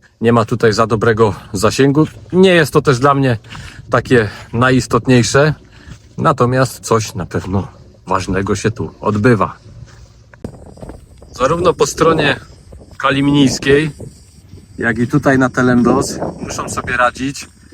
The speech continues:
z pozyskiwaniem słodkiej wody. Tam, w sensie tam, że na Kalymnos mamy takie automaty na ten moment darmowe. W sumie od kiedy pamiętam są darmowe, z których możemy czerpać słodką wodę. Tutaj też jest taki system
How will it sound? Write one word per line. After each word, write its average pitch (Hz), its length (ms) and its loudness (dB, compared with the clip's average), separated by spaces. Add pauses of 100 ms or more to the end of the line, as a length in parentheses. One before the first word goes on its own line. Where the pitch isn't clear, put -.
(100)
z - 80 -18
pozyskiwaniem 123 760 0
słodkiej - 420 -2
wody. 120 400 0 (720)
Tam, 156 360 2 (380)
w - 60 -20
sensie 113 300 0
tam, 110 300 0 (220)
że 98 160 -10
na 113 140 0
Kalymnos 139 640 2 (320)
mamy 131 220 0
takie 127 280 0
automaty 127 640 2 (300)
na 113 160 0
ten 120 140 -2
moment 117 340 2 (520)
darmowe. 123 500 2
W - 40 -10
sumie 143 200 2
od - 80 -4
kiedy 131 200 0
pamiętam 127 420 0
są 107 240 -4 (120)
darmowe, 113 440 0
z - 80 -6
których 123 220 -4
możemy 113 340 -6
czerpać 120 380 -8
słodką 117 340 -8
wodę. 117 360 -4 (540)
Tutaj 151 420 -2 (220)
też 120 180 -4
jest 110 120 -8
taki 110 240 -8
system 117 480 -2